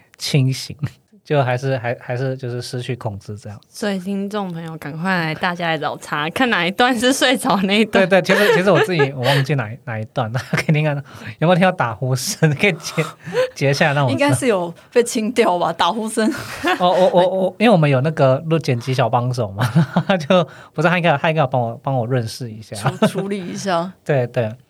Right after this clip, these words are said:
Speaker 1: 然后还有一集我觉得蛮不好意思，就是跟富富的那一集，其实蛮多人，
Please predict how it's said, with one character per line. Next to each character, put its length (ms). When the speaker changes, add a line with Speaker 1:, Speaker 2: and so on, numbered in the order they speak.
Speaker 1:
然 120
后 60
还 60
有 60
一 80
集 160
我 120
觉 120
得 40
蛮 160
不 140
好 100
意 80
思， 140
就 160
是 100
跟 440
富 260
富 220
的 60
那 120
一 100
集， 140
其 60
实 80
蛮 200
多 200
人， 400